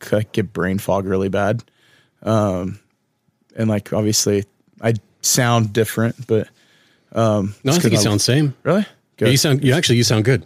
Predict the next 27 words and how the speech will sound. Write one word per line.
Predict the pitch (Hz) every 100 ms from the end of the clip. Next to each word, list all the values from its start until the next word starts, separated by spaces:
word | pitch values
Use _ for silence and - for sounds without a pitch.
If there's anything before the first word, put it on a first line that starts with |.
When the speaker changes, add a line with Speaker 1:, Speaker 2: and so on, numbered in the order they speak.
| _
Speaker 1:
Thanks, | - 113 - -
'cause | - -
Speaker 2:
I, | 123
I | 123
think | 151
it's | 147
your | 123
Speaker 1:
I | 127
Speaker 2:
internal | 127 - -
Speaker 1:
feel, | 123
Speaker 2:
sound | 101 101 101
is | 90
off. | 92 82
Speaker 1:
I |
feel | 135 - 160 160
like, | 131 127
man, | 127 135 131
I | 131
feel | - 131
like | 123
I'm | 120 110
the, | 104
the | -
most | 110 110 113
winded, | 104 110 113 107 107
like, | 107 92
f-, | - -